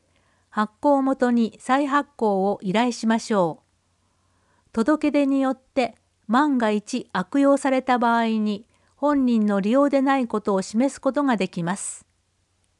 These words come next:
第三者の不正利用が心配なときは、金融機関などが加盟する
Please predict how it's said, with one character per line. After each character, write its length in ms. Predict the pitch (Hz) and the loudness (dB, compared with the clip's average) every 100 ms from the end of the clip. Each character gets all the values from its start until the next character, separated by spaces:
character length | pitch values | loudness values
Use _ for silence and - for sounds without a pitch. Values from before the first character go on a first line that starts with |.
| _ _ _ _ _ _ _ 190 | _ _ _ _ _ _ _ -2
第 260 | 247 302 | 0 0
三 300 | - 277 285 | 2 0 2
者 140 | 269 214 | 0 0
の 120 | 214 | 0
不 140 | 220 | -2
正 300 | - 294 285 | 0 0 0
利 120 | 277 | 2
用 200 | 277 240 | 2 2
が 120 | 208 190 | 2 -2
心 260 | - 277 | -2 -2
配 240 | 269 277 277 | 0 0 0
な 140 | 262 | -2
と 140 | 254 247 | -2 -4
き 160 | 240 | 0
は、 240 | 202 190 - _ _ _ _ | 0 -2 -6 _ _ _ _
金 280 | 262 294 294 | -2 0 2
融 180 | 294 277 | 0 -2
機 120 | - | -4
関 240 | 285 233 | -2 2
な 140 | 233 220 | 2 2
ど 120 | 208 | 0
が 120 | 196 | 0
加 200 | - 202 | 0 -2
盟 240 | 247 247 | 0 0
す 180 | 240 - | -4 -4
る 260 | 220 208 | -2 -2